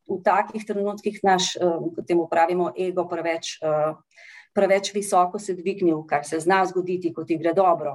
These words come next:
a ne. Zdi se mi, da je to pomembno, zato ker, eh, vedno pridejo tudi trenutki,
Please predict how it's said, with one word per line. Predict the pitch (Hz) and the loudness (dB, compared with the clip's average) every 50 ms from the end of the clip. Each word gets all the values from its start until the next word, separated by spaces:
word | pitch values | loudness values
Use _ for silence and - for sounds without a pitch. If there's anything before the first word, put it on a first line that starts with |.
| 139 - _ | -10 -14 _
a | 143 | -16
ne. | 147 147 147 165 180 180 - - - - - _ _ - | -10 -6 -4 -4 -4 -6 -8 -18 -20 -20 -20 _ _ -10
Zdi | 156 175 226 | 0 0 0
se | 226 - 247 | 2 4 4
mi, | 220 220 220 214 | 4 6 6 6
da | 190 190 | 4 2
je | 185 185 185 | 2 0 -2
to | - 196 190 190 190 190 190 | -2 0 2 4 2 2 2
pomembno, | 202 190 180 180 185 185 196 208 208 214 220 226 233 - - | 0 -2 0 0 0 0 -2 -2 -2 0 -2 -2 -2 -4 -10
zato | 175 185 185 190 196 202 | -10 -10 -8 -8 -6 0
ker, | 202 196 190 | 0 2 2
eh, | 190 - - 180 175 170 165 | 2 0 0 -2 -2 -2 -2
vedno | - 247 247 208 180 185 180 | 0 0 0 0 -2 -4 -6
pridejo | - 180 185 180 180 175 170 | -6 -6 -4 -2 -2 -2 -2
tudi | 175 196 180 180 175 | -2 -2 -2 -2 -2
trenutki, | 180 180 175 180 180 190 196 196 - 208 202 202 202 | -2 -2 0 0 0 0 -2 -2 -4 -2 -2 -2 -4